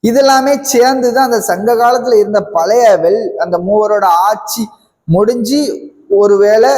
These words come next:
இந்த கலப்பர்கள் ஆட்சி எடுபட்டிருக்கலாம் அப்படின்னு சொல்லி இது என்னோட கருத்து. ஏன்னா சங்க காலத்தை பத்தி படிக்கும்போது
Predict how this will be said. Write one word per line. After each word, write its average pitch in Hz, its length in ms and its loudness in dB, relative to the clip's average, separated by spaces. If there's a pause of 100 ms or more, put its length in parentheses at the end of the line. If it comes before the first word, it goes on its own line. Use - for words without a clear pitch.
(120)
இந்த 185 160 -2
கலப்பர்கள் 196 560 -2
ஆட்சி 185 420 -2 (220)
எடுபட்டிருக்கலாம் 185 800 -2 (560)
அப்படின்னு 175 340 -4
சொல்லி 202 200 -2
இது 240 140 0 (120)
என்னோட 208 260 0
கருத்து. 131 320 -6 (1300)
ஏன்னா 294 240 2 (380)
சங்க 180 340 -2
காலத்தை 277 420 2
பத்தி 247 240 -2
படிக்கும்போது 233 680 0